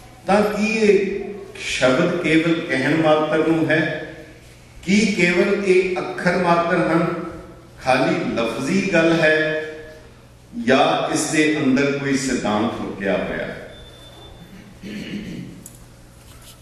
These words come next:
ਪੁਰਾਤਨ ਜਨਮ ਸਾਖੀ ਦੇ ਵਿੱਚ ਇੱਕ ਬਹੁਤ ਛੋਟਾ ਜਿਹਾ ਉਦਾਹਰਣ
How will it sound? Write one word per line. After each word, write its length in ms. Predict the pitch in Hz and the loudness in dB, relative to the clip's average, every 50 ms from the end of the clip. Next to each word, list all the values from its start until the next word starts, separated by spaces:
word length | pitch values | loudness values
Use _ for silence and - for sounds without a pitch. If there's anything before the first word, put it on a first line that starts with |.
| - - - - - - - - - - - - - - - - - | -20 -18 -18 -18 -18 -18 -20 -20 -20 -20 -20 -20 -20 -20 -20 -6 2
ਪੁਰਾਤਨ 520 | 151 156 160 - 190 - - 233 233 226 | 4 4 4 4 2 2 0 0 0 0
ਜਨਮ 300 | - - 175 180 202 208 | 2 2 2 2 2 2
ਸਾਖੀ 500 | - - 175 165 165 - - - 180 185 | 0 0 0 2 2 2 0 -2 -4 -4
ਦੇ 200 | 170 170 - - | -2 0 0 2
ਵਿੱਚ 500 | - 101 104 - - - - - - - - - - - - - - - - - - - - - - - - - - - - - | 2 2 0 -2 -4 -6 -8 -10 -10 -12 -14 -14 -16 -20 -20 -20 -18 -16 -16 -18 -18 -18 -20 -20 -20 -20 -20 -20 -20 -12 -4 0
ਇੱਕ 260 | 185 190 190 190 185 | 0 2 2 0 -2
ਬਹੁਤ 360 | 165 180 208 220 196 - - | 0 0 2 2 0 0 -2
ਛੋਟਾ 380 | - - 180 180 180 185 185 180 | -2 0 0 0 2 2 2 2
ਜਿਹਾ 220 | 170 165 160 156 | 4 4 4 4
ਉਦਾਹਰਣ 680 | 151 151 147 - - 104 107 117 120 131 131 131 - | 4 4 4 4 4 2 2 2 2 0 0 -2 -4